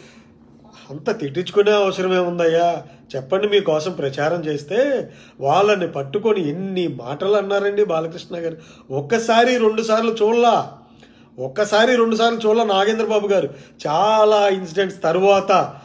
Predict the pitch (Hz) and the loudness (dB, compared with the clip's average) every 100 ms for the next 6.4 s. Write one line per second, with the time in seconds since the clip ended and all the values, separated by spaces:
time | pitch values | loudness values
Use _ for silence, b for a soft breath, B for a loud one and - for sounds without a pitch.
0 | B - 143 165 233 247 233 214 220 208 | B -8 -2 2 6 6 4 2 -2 -2
1 | 190 180 196 196 196 156 B B 143 190 | 0 0 2 2 0 -2 B B 0 4
2 | 269 247 247 233 185 196 240 220 202 208 | 4 4 2 2 0 -2 -2 2 2 2
3 | 220 220 202 190 170 175 175 135 B - | 2 2 4 4 2 0 -2 -4 B -8
4 | 143 202 - 240 233 247 240 240 226 220 | -6 -2 0 2 4 4 4 2 2 2
5 | 220 190 185 220 208 202 202 202 190 190 | 0 0 -2 -2 2 4 4 2 -2 0
6 | 190 214 151 | 4 4 2